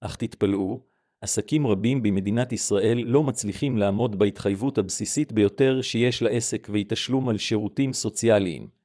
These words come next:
ביטוח לאומי, ימי הבראה וקרן פנסיה. לאחר מכן יורד בשכר מס הכנסה וכו', אך ישנם תשלומים בסיסיים שזכאי אליהם עובד מעצם היותו עובד,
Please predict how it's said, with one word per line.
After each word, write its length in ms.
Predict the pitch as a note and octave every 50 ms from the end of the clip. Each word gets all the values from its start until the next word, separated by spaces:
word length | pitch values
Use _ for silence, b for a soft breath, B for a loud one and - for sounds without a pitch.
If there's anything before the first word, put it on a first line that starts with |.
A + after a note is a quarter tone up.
| _ _ _ -
ביטוח 460 | G#2+ G#2 - - D3 D3+ C3+ - -
לאומי, 500 | G#2 G2+ G2+ G2 G2+ A#2+ B2+ A#2+ A#2+ A#2+ _ _ _ _ _ _ -
ימי 260 | A#2 A#2+ C#3 C#3 A2+
הבראה 440 | G#2 F2 G#2 A2 A#2 A#2+ C3+ C#3+ B2+ A2
וקרן 420 | G2+ - - C3+ B2 A2+ A2 G#2+ -
פנסיה. 500 | - G2+ F2+ G2 - - - C#2+ B1 A#1+ - _ _ _ _ _ _ _ _ _ _ _ _ _ _ _ _ _ _ _ -
לאחר 340 | A2 G#2 F#2 - A#2+ B2+ C#3+
מכן 420 | C#3 A#2+ - - G#2+ G2+ G2 G2+ G2+
יורד 320 | G#2 G2 G#2 A#2+ A#2 G#2
בשכר 460 | G2+ G2+ - - - - C3 B2 A2+
מס 280 | A2+ A2+ A2 G#2+ - A2
הכנסה 460 | - - A2 F#2+ - - - B2+ B2+ G#2
וכו', 400 | G2 F#2 - - E2+ C2+ - - _ _ _ _ _ _ -
אך 180 | - E2 - A#2+
ישנם 360 | A2 - - B2 C3 C#3+ C#3 -
תשלומים 460 | C#3 - - G#2+ G#2+ A2+ C3 C3+ A#2+
בסיסיים 580 | F#2+ - - G2 - - G#2+ G#2+ A#2+ C#3 C3+ A#2+
שזכאי 560 | - - G2+ F2+ F2 G2+ - - A#2 A2 A2
אליהם 320 | A2 G2+ A2 B2+ C#3 C#3 -
עובד 340 | - A2+ G2+ A2 B2 A#2+ A2
מעצם 440 | A#2 A2+ A2+ - - - B2+ B2+ A#2
היותו 280 | G#2+ A2 G#2+ - B2+
עובד, 380 | A#2+ A2 G2 F2 F#2 G2 F2+